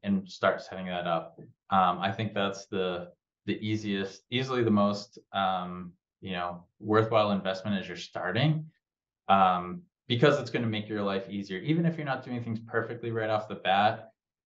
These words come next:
just having that going and having that record system in place is gonna get you off on the right foot. And then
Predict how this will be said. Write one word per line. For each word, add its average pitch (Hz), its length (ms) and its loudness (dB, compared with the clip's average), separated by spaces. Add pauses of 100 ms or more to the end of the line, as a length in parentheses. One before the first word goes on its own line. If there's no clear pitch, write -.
just - 180 -6
having 117 300 2
that 113 220 -2
going 104 320 2
and 95 100 -2
having 107 320 -4
that 98 200 0
record 98 560 -4
system 95 480 -4
in 90 180 -8
place 101 380 -4
is 101 80 -10
gonna 98 200 0
get 98 300 -6
you 95 140 0
off 92 340 4
on 98 100 -2
the 92 80 -4
right 87 280 -8
foot. 95 340 -2
And 95 160 -6
then 92 220 -6